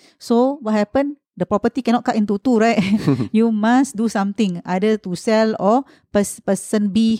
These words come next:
Speaker 1: have to buy over person A share so that
Speaker 2: Yeah.
Speaker 1: that share can turn into some, uh, profit cash that can be distributed.
Speaker 2: To the beneficiaries,
Speaker 1: Yeah, to
Speaker 2: yeah.
Speaker 1: beneficiary.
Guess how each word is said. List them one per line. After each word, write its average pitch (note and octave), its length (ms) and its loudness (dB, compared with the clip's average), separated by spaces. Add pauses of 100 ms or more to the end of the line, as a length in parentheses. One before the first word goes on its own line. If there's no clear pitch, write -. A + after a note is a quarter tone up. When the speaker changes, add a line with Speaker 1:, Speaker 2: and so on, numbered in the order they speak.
Speaker 1:
have F#3 160 -4
to F3+ 80 -4
buy F#3+ 240 0
over F3+ 340 0
person F3 380 -4
A F3+ 160 -2
share F3+ 400 0
so G3 160 -4
that E3+ 160 -2
Speaker 2:
Yeah. E3+ 160 -2
Speaker 1:
that - 80 -12
share G3 240 2
can E3+ 160 -4
turn F#3+ 160 -4
into F3 480 -4
some, F3 480 -6 (320)
uh, D#3+ 240 -2 (160)
profit G#3 480 0
cash A3 400 0
that F3 160 -4
can E3+ 240 -2
be E3+ 80 -4
distributed. F3 560 -2
Speaker 2:
To G2+ 80 2
the G2 160 2
beneficiaries, G2+ 480 -2
Speaker 1:
Yeah, E3 160 2
to A2 80 -4
Speaker 2:
yeah. - 80 -6
Speaker 1:
beneficiary. D#3+ 320 -8